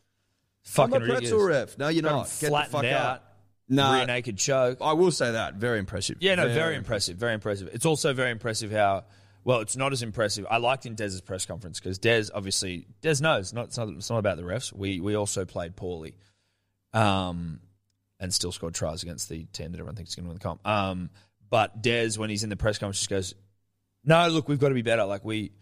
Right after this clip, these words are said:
Speaker 1: we can't, we can't let us, we can't get ourselves into a seven nil penalty count." And it was seven nil.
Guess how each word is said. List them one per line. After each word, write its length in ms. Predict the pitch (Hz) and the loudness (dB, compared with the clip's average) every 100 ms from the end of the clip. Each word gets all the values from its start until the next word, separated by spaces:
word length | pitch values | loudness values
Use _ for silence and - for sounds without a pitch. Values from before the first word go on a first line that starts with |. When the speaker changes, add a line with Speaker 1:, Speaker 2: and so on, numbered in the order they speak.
| _ _ _ _ _ | _ _ _ _ _
Speaker 1:
we 180 | 127 139 | 4 4
can't, 400 | 135 135 120 107 - | 6 2 2 -2 0
we 160 | 117 127 | 0 0
can't 400 | 131 127 117 90 | 0 0 0 0
let 260 | 113 113 | 0 0
us, 220 | 98 - - | 0 -2 0
we 100 | 120 | -2
can't 260 | 120 113 107 | 0 0 2
get 160 | 107 | 0
ourselves 380 | 110 101 104 104 | 2 0 -2 -4
into 120 | 98 | -4
a 60 | 92 | -2
seven 300 | - 95 92 | -2 -2 -6
nil 120 | 90 | -8
penalty 280 | - 85 87 | -8 -10 -10
count." 280 | 92 80 - - | -10 -10 -14 -4
And 80 | 135 | 0
it 80 | 156 | 2
was 220 | 190 180 | 4 2
seven 320 | - 160 139 | 0 0 -2
nil. 300 | 131 117 90 | 0 0 -2